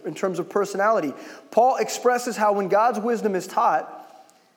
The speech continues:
it is received among those that are mature enough to withhold judgment. All right? Now, let's just for a second, let's paint the picture of this individual. Someone that's mature is,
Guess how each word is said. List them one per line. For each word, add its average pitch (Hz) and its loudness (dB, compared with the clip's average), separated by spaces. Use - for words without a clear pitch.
it 165 2
is 170 4
received 220 0
among 202 0
those 185 2
that 175 0
are 165 0
mature 165 0
enough 156 -2
to - -2
withhold 208 0
judgment. 156 -2
All - -4
right? 214 -4
Now, 180 0
let's 190 -4
just 214 -6
for 226 0
a 196 0
second, 190 -2
let's 170 -6
paint 208 -4
the - -14
picture 220 -2
of 170 -4
this 170 -6
individual. 170 -6
Someone 269 2
that's - -2
mature 202 0
is, 175 -4